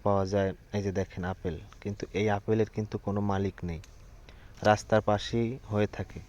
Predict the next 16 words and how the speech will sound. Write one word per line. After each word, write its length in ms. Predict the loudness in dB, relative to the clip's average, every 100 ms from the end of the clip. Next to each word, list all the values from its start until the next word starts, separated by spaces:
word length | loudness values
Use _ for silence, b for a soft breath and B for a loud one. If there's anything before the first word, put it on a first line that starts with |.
| -16 B B B
রাস্তার 380 | 4 4 4 0
পাশে 500 | 2 0 0 -2 -2 -4 -2
জঙ্গলে 540 | 0 2 2 2 2 0
এখানে 440 | -4 -6 -4 -2 -2
ওখানে 460 | -2 -2 -2 -2 -6 B B B B -4
আপেল 340 | -2 0 2
বাগান, 440 | 2 2 2 2 -2 -10 -18 -20 -8
আপনার 400 | -6 -4 -4 -2
আঙ্গুর 380 | 0 0 0 2
বাগান, 420 | 2 2 2 0 -4 -12 B B -14 -4
বিভিন্ন 520 | 0 2 2 2 2 2
ফল 160 | 4 6
আছে, 320 | 4 0 -8 -8 -8
যেসব 300 | -4 -2 -2 -2
ফল 160 | 0 2
আমি 160 | 0